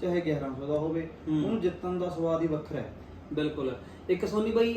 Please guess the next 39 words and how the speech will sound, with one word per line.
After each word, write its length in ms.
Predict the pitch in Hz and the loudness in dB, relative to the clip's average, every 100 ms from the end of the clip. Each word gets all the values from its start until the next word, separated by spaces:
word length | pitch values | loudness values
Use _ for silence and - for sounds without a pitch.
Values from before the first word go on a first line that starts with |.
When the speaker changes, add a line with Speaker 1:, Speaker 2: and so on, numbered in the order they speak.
| 202 | 4
Speaker 2:
ਮੈਂ 160 | 180 | 6
Speaker 1:
ਹੂੰ। 60 | 151 | 6
Speaker 2:
ਤੁਹਾਡੀ 200 | 180 180 | 8 6
ਵੀਡੀਓ 300 | 165 165 220 | 6 6 6
ਦੇਖੀ 260 | 170 151 143 | 4 4 4
ਸੀ, 140 | 170 | 6
ਵੀਡੀਓ 280 | 165 170 220 | 6 6 6
ਦੇ 60 | |
ਥੱਲੇ 220 | - 175 170 | 4 4 4
ਕੁਮੈਂਟ 380 | 160 151 139 | 4 4 4
ਵੀ 120 | 165 180 | 4 4
ਬਹੁਤ 320 | 147 160 165 | 4 2 2
Speaker 1:
ਹੂੰ। 300 | 170 165 151 - - - | 2 2 -2 -8 -14 -6
Speaker 2:
ਕੀਤੇ 260 | 151 147 151 | -6 0 -2
ਹੋਏ 180 | 139 131 | 0 -2
ਨੇ, 260 | 135 135 - - | -2 -6 -10 -6
Speaker 1:
ਹੂੰ। 100 | 170 | 0
Speaker 2:
ਬਹੁਤ 200 | 151 156 | 0 2
ਲੋਕਾਂ 300 | 165 160 151 | 2 0 0
ਨੇ 60 | 147 | -2
ਤੁਹਾਨੂੰ 280 | - 151 143 | 0 2 2
ਐਪਰੀਸ਼ੀਏਟ 420 | - 143 139 135 | 0 -4 -4 0
ਵੀ 140 | 147 | 0
ਕੀਤਾ। 420 | 151 139 131 127 - - - - | 0 -4 -6 -6 -10 -16 -4 4
ਤੇ 60 | |
ਉਹਦੇ 160 | 196 233 | 6 6
ਵਿੱਚ 180 | 247 226 | 2 0
ਬੱਚੀਆਂ 380 | 202 202 202 | 0 2 2
ਕੁਮੈਂਟ 320 | 185 196 202 240 | 4 2 2 0
ਕਰ 160 | 214 | 0
ਰਹੀਆਂ 300 | 156 143 139 | 0 0 0
ਨੇ, 100 | 135 | -2
ਆਪਣੇ 200 | 135 151 | 0 -2
ਪਿੰਡ 240 | 147 156 147 | 0 0 2
ਦੀਆਂ 240 | 160 165 | 2 6
ਵੀ 100 | 180 | 6
ਨੇ 100 | 180 | 6
Speaker 1:
ਹੂੰ। 100 | 160 | 4
Speaker 2:
ਤੇ 260 | 165 170 | 4 2